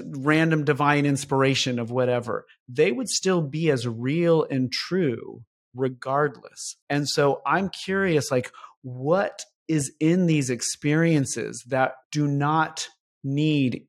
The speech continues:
any other contextualization or justification? Like, what can we take simply by being with these experiences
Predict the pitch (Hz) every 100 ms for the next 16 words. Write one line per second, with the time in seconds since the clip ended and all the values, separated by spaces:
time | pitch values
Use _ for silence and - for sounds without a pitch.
0 | - 156 175 175 160 135 - 143 143 139
1 | 135 131 120 - - 127 - 143 - 139
2 | 127 123 131 131 127 - 127 117 123 123
3 | 123 120 113 127 127 117 117 127 147 -
4 | 180 151 147 139 143 135 - - - -
5 | - - - 156 160 160 156 139 123 120
6 | 123 113 135 170 170 139 123 120 107 98
7 | - - 131 131 127 120 104 - 98 90
8 | 90